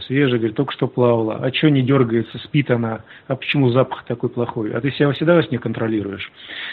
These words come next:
Вот из этой же серии. Дело в том, что разные периоды жизни есть на Земле. И, э, есть, э, рассвет, есть день, есть закат и есть ночь. Э, в ночи очень часто производятся какие-то действия не всегда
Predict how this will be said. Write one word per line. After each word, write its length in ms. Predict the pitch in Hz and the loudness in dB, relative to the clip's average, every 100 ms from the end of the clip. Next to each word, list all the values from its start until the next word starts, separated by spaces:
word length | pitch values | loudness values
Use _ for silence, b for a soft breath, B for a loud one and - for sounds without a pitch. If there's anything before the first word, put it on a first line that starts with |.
| B | B
Вот 160 | 143 151 | 2 4
из 80 | |
этой 200 | 156 160 | 4 4
же 140 | 139 147 | 0 -2
серии. 360 | 156 123 107 | 0 0 0
Дело 240 | 113 151 160 | 0 2 2
в 60 | |
том, 160 | 165 202 | 2 0
что 520 | - - 139 131 123 | 0 0 2 4 4
разные 380 | 147 151 127 127 | 4 2 2 -2
периоды 360 | 135 143 135 143 | 0 0 2 2
жизни 320 | 160 135 113 | 4 2 2
есть 320 | 117 120 - | 0 -2 -2
на 80 | 120 | -2
Земле. 400 | 123 151 185 196 B B B B | 0 4 4 4 B B B B
И, 220 | 139 143 | 2 4
э, 340 | 139 127 123 117 | 6 6 4 2
есть, 400 | 139 143 - 131 | 2 0 0 0
э, 380 | 117 120 120 120 | 0 2 0 0
рассвет, 520 | 131 - 175 185 123 | 0 4 4 4 0
есть 300 | 117 113 107 | -2 -2 0
день, 340 | 139 175 170 | 6 6 6
есть 360 | 123 117 110 - 110 | 2 0 -2 -4 -2
закат 440 | 120 123 165 165 123 | -2 2 2 2 0
и 60 | |
есть 320 | 110 139 - | -2 -2 0
ночь. 320 | 139 120 - - B B B - | 0 0 -2 -8 B B B -2
Э, 180 | 123 | 0
в 100 | 123 127 | 2 4
ночи 400 | 147 - 202 196 | 2 2 2 4
очень 320 | 147 147 135 | 0 -2 -4
часто 400 | - 160 160 127 | 2 0 2 -4
производятся 800 | - 131 120 143 156 - 127 117 | -2 -2 0 4 2 2 -2 -4
какие-то 500 | 113 123 143 135 127 | -4 -6 -2 -2 -2
действия 460 | 117 160 160 131 120 | 2 2 2 0 0
не 240 | 120 123 | 2 2
всегда 460 | 120 123 143 151 | 0 0 2 2